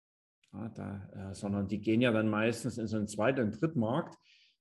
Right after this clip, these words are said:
Ähm, da kann man sich selbst mal überlegen, äh, ne, ein Schrottplatz für P K Ws, den hat jeder schon mal gesehen. Also, und wenn's irgendwo im Fernsehen ist,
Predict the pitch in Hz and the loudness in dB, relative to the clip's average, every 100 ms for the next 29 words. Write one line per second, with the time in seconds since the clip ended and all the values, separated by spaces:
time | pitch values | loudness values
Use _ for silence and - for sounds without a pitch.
0 | - 110 104 107 104 - - - 113 131 | -8 -2 0 0 -2 -4 -8 0 4 4
1 | 117 - 127 - - 127 127 127 127 127 | 4 2 -2 0 4 4 4 4 6 6
2 | 117 110 143 143 131 117 107 117 160 117 | 6 8 6 6 4 2 0 0 2 2
3 | 104 98 - 151 151 135 123 - 120 107 | 0 0 2 0 0 -2 -2 0 0 4
4 | 139 151 127 139 143 - 107 101 131 117 | 4 4 6 6 4 0 0 0 0 2
5 | 139 127 139 131 127 117 113 107 113 143 | 4 2 2 2 2 0 -2 0 4 6
6 | 196 170 - - 104 101 98 98 - 120 | 4 2 -4 -10 -4 -2 -2 -2 0 0
7 | 127 - 123 - 117 110 101 104 110 123 | 0 0 -2 -2 -2 0 -2 -2 -4 -2
8 | 151 131 139 - | -2 -2 -4 -6